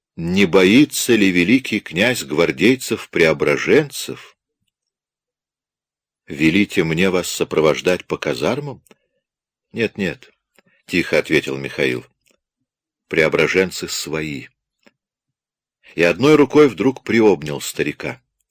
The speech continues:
А тот зарыдал и ловил кисть поцеловать. И это рыдание камерлакея как прорвало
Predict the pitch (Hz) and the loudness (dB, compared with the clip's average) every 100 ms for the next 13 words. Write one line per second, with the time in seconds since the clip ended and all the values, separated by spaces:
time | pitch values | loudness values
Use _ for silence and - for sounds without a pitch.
0 | _ _ _ _ _ _ 78 76 110 107 | _ _ _ _ _ _ -8 2 4 4
1 | - 82 78 71 117 135 127 - - - | 2 0 0 2 0 0 -4 -18 -20 -12
2 | - 82 78 76 117 110 - 90 92 - | -2 2 2 2 -2 -4 -6 -6 -6 -14
3 | - - 82 - 76 71 69 60 - - | -20 -12 -10 -8 -8 -8 -8 -10 -12 -20
4 | _ _ _ _ _ _ _ _ _ _ | _ _ _ _ _ _ _ _ _ _
5 | _ _ 82 - 98 - 90 90 107 98 | _ _ -2 0 0 2 2 2 2 0
6 | 82 76 - 95 80 78 71 69 - 123 | -2 -4 -2 -4 -2 -4 -4 -4 0 2
7 | 87 65 _ _ _ _ _ _ _ _ | 2 -2 _ _ _ _ _ _ _ _
8 | - 104 - - - 95 104 104 101 113 | -4 -4 -4 -12 -8 -2 2 2 2 2
9 | 104 82 67 | 4 2 -2